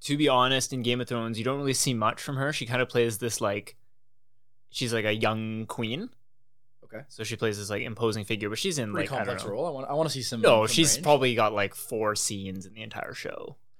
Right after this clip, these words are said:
Speaker 1: Um, yeah, so my concern with child actors, I mean, you guys are pumping Lady Lyanna Mormont's tires, is that too many times they're unable to perform and it's not immersive. I did, s-, I would say Jojo Rabbit did it well. Um, Interstellar, Mackenzie Foy did it well
Speaker 2: Right.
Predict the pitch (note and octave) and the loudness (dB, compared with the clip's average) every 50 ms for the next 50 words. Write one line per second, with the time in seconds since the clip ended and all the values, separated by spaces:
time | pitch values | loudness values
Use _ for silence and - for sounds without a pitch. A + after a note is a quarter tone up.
0 | - - C3 B2+ B2+ B2 B2 A#2+ - F3 D3+ C#3 A2+ - - B2+ A#2 A#2 A2+ A2+ | -12 -2 2 4 4 4 4 2 0 0 2 2 2 0 -2 -2 -2 -2 -2 -2
1 | - C3 A#2+ - C#3 C#3 C3+ B2+ A#2+ A2+ - A#2+ A2 A2 G#2+ G2+ G2+ F#2+ - F#2+ | -2 -4 0 4 4 6 4 4 2 0 0 0 0 0 0 -2 -4 -4 -6 -6
2 | G2 G2 G2+ G#2 - - G#2+ G#2 G2 G2+ G2+ G2+ G2+ G2 F#2+ G#2 F#2+ - - A#2+ | -8 -6 -6 -6 -8 -8 -8 -8 -10 -8 -6 -4 -4 -4 -4 -6 -10 -10 -10 -10
3 | G2+ G2+ G#2 G#2 G#2+ G#2+ G#2+ G2+ G#2+ G#2 G2+ G2+ G2 G2+ G2 F#2 G2 G2 F#2+ F#2 | -8 -8 -8 -6 -2 -2 -2 -2 -2 -4 -4 -2 -2 -2 -2 -2 -2 -4 -4 -6
4 | F2+ F2+ F#2+ - - G2+ G2 F#2+ F#2 F#2+ G2 G2 G#2+ A#2 G#2+ G2+ G#2 F#2+ F#2 F#2+ | -6 -6 -6 -4 -2 -2 -2 -2 -2 -4 -4 -4 -6 -6 -6 -4 -2 -2 -2 -2
5 | - - B2+ B2 A#2+ A2 A2 A2+ G#2+ G#2 G2 - - A#2 A2 G2+ G2+ F#2 G#2 - | -2 -2 0 0 0 0 0 -2 -2 -2 -4 -4 -4 -4 -4 -6 -6 -6 -8 -10
6 | - A2 - G2+ F2+ - - G2 F#2 F#2 F#2 F#2 F2 - F#2+ F#2 F#2 - - - | -10 -14 -16 -16 -18 -12 -10 -10 -8 -8 -10 -10 -12 -14 -12 -12 -8 -6 -4 -4
7 | G2+ G2 F#2+ F#2+ F#2+ F#2 F2+ F2 - - F#2 F2+ F#2 G2 F#2 - A2 G#2+ A#2 A#2 | -2 -4 -4 -6 -8 -10 -10 -10 -10 -12 -12 -12 -12 -12 -6 -6 -4 -2 -2 -2
8 | G#2 - - - - - - - A2+ A2 A2 G2+ - A2 G#2+ G#2 G2+ G2+ A#2+ A2+ | 0 0 -2 -2 -4 -10 -14 -10 -6 -4 -4 -2 0 0 0 -2 -2 0 0 0
9 | A2 F#2 A2 G2+ G2 F#2+ F#2+ G2+ G2+ G2+ F#2 - G#2+ G#2 G#2+ - - A2 G2+ G2 | 0 0 -2 -4 -2 -2 -2 -2 -2 -4 -4 -6 -6 -6 -6 -6 -4 -4 -2 0
10 | G2 F#2+ G2 G2 G2 G2 - - - - - - - - - - - - - - | 0 0 0 -2 -2 -4 -8 -16 -20 -20 -20 -20 -20 -20 -20 -20 -20 -20 -20 -12
11 | - F#2 F#2+ F#2 F2+ F2+ F2+ F2 F2+ F2 F2+ F2 F2+ F2+ F#2 G2 - - - - | -6 -4 -2 0 0 -2 -4 -6 -10 -12 -12 -12 -12 -14 -14 -16 -20 -20 -20 -20
12 | - - - - - A#2 G#2 A2 A2 - - - F#2+ G2 G#2 G#2 G#2 G#2 G2+ - | -20 -20 -18 -14 -12 -10 -10 -8 -10 -8 -6 -4 -2 -2 0 -2 -2 -2 -4 -8
13 | - G2+ F#2+ F#2+ - - G2 F#2+ F#2+ G2 F#2 G#2 G2 G2+ - D#2 G2 F#2+ F#2+ F#2+ | -8 -10 -10 -10 -12 -12 -12 -8 -6 -6 -4 -4 -6 -6 -6 -4 -4 -2 -2 -2
14 | F#2+ F#2+ G2 G2 G2+ - A2+ G2+ G2 G2 | -2 -2 -2 -4 -6 -10 -12 -12 -12 -12